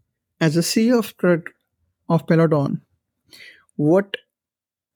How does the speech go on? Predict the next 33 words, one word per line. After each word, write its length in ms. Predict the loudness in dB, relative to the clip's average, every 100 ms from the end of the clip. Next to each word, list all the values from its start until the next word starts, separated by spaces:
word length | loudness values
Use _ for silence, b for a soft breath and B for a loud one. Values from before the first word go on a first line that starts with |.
| _ _ _ _ _ -2
I 120 | 0
would 160 | 2 2
have 200 | 2 2
done 360 | 0 0 -4 -4
is 180 | -4 0
that 280 | 0 0
I 100 | 0
would 180 | 0 0
have 160 | 0 -2
gone 300 | -2 -2 0
back 320 | 0 -2 -2
to 60 | -4
the 80 |
basic, 640 | -4 -2 0 0 -2 -4 -4
that 180 | -4
I 60 | -2
would 120 | 0
have 160 | -2 -2 _ _ _ _ _ _
tried 240 | 0 2
to 80 | 2
bring 420 | -2 -2 0 0
back 440 | 0 -2 -2 -8 -20 b b b b b _
that 200 | -6 -6 -8 -2
community 340 | 0 2 0
feeling 560 | -2 -2 0 0 -2 -6 -6
among 320 | -2 0 -2 -2
Peloton 380 | -2 0 0
users. 680 | 2 0 0 -4 -8 -12 -14 -16 _ _ _ _ _ _ _ _ _ b b b b b
And 120 | -2
that's 260 | 0 -2 -2
where 220 | 0 2
I 80 | 0
feel 460 | -2 0 0 0